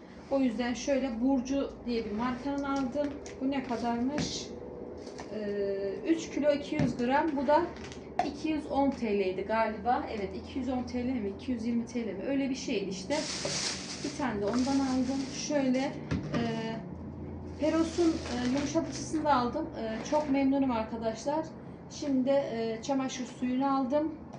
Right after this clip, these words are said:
Bir tane de şöyle beş kiloluk aldım. Şu da yeni çıkmış. Ya da yeni çıkmadı, eskiden vardı. Ben bilmiyorum. Şöyle hepsi bir arada.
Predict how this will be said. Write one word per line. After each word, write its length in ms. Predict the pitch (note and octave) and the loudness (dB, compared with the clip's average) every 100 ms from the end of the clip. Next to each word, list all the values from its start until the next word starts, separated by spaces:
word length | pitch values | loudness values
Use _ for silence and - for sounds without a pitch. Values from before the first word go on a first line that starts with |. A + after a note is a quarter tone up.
| - - - - - | -12 -12 -12 -8 -6
Bir 140 | C4 | -4
tane 260 | C4+ A3 G3 | -4 -2 -2
de 180 | F#3+ - - F#3 - | -2 -2 -2 -2 -4
şöyle 180 | A#3+ G#3+ | -4 0
beş 300 | B3+ B3+ - | 0 -2 -6
kiloluk 300 | G#3 G3 A3 | -6 -6 -6
aldım. 440 | B3 A#3+ C4 C#4 C#4+ - | -4 -4 -4 -4 -6 -10
Şu 280 | - - D4+ | -12 -4 0
da 160 | D#4+ E4 - | 2 2 2
yeni 240 | C4+ D4+ D#4 | 4 4 4
çıkmış. 680 | C4+ B3 A#3+ E4+ - - - - - - | 0 0 2 2 0 -6 -10 -16 -14 -6
Ya 80 | B3 | 0
da 80 | C#4 - - - - A#3 | 2 0 -8 -14 -12 -2
yeni 220 | B3 B3+ | 0 0
çıkmadı, 340 | - A#3 G3+ | 0 -4 -4
eskiden 420 | G#3+ - A3 G#3 G3 | -4 -4 -4 -2 -2
vardı. 240 | F3+ F3+ | -4 -4
Ben 200 | A3+ A3 | -4 -2
bilmiyorum. 640 | A3 C4 G#3+ G#3 G3+ C4 C#4 - - - - - | 2 4 4 0 0 0 -2 -8 -14 -14 -16 -14
Şöyle 400 | - C#4+ C4 B3+ | -6 0 2 4
hepsi 320 | B3+ C#4+ - A#3 | 2 0 -4 -2
bir 100 | A#3 | -2
arada. 500 | A#3 G3+ B3 C4+ | 0 0 0 0